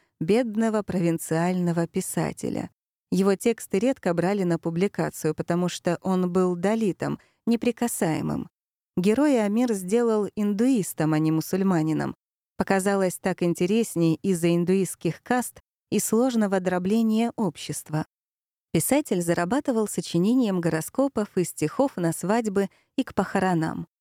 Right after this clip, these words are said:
Этому писателю, подобно героям Гаувинда, не везло в любви.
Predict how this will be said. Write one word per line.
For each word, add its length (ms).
Этому 340
писателю, 640
подобно 580
героям 480
Гаувинда, 760
не 220
везло 420
в 80
любви. 520